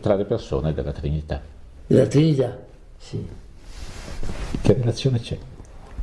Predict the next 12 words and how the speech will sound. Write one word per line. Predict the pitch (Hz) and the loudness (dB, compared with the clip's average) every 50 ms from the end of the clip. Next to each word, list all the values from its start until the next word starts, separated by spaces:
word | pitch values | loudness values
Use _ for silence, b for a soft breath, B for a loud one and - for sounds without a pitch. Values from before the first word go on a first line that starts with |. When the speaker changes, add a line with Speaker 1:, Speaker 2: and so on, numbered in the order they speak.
| - - - - B B B B B B B B B B B B B B B B B B B B | -8 -10 -14 -20 B B B B B B B B B B B B B B B B B B B B
Speaker 2:
È | - - | 0 2
una | 131 135 127 | 2 2 2
relazione | 123 120 113 - - 151 143 127 | 0 0 -2 0 2 2 4 4
di | 120 | 4
amore. | 117 110 107 104 101 95 92 87 - - - - - - - - - - - - - - - - B B B B B B B B B - | 2 2 0 -2 -2 -4 -4 -6 -8 -12 -18 -20 -20 -20 -18 -18 -18 -18 -20 -20 -20 -20 -20 -20 B B B B B B B B B -4
Speaker 1:
E | - - | -4 0
cosa | - - 113 113 110 | 2 2 2 2 2
vuol | 95 101 92 87 | 0 -2 -4 -4
dire? | 87 - 80 90 92 92 - - - - - - - - | -6 -8 -10 -12 -12 -12 -12 -14 -14 -14 -16 -10 -2 2
Speaker 2:
Uguaglianza. | 123 120 117 113 107 - 92 - - - - - - B B B B B B B B B B B B B B B B - - B B B B B B B B B B B B B B B B B B - - - - - - - - - - - - - - - - B B B B B B B B B B - - - - - | 4 4 4 4 2 2 -2 -2 -2 -2 -2 -2 -4 B B B B B B B B B B B B B B B B -20 -20 B B B B B B B B B B B B B B B B B B -16 -16 -16 -16 -16 -16 -16 -16 -16 -16 -16 -16 -14 -14 -14 -14 B B B B B B B B B B -16 -18 -18 -6 0
È | - - 143 143 | 2 4 4 4
relazione | 135 143 143 131 117 - - - 160 165 175 180 175 - B B | 2 2 0 0 0 -2 0 2 2 2 2 0 -4 -6 B B